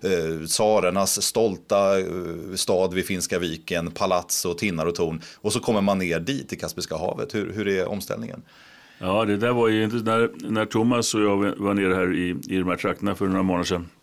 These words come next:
Speaker 2: så fick vi se ett väldigt intressant fotomaterial, eller hur? Och det som, som vi nu har digitaliserat, va?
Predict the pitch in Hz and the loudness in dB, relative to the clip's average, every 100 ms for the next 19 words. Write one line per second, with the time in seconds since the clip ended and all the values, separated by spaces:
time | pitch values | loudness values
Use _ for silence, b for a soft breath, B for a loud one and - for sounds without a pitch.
0 | _ B B B - 101 92 - 104 101 | _ B B B -2 0 0 -4 -6 -4
1 | 98 98 98 95 - 104 - 107 107 92 | -2 0 0 0 0 -4 -2 0 0 0
2 | 95 95 95 113 101 95 104 - 110 101 | -2 0 0 0 0 0 0 0 2 2
3 | 87 110 92 87 101 92 92 92 92 - | 2 0 0 -2 -4 -2 0 2 0 0
4 | 92 92 - 90 87 85 85 82 - 82 | -2 -2 -4 -2 0 -2 0 -2 -4 -6
5 | 82 82 87 87 104 104 90 87 | -6 -2 -2 0 0 0 -2 -4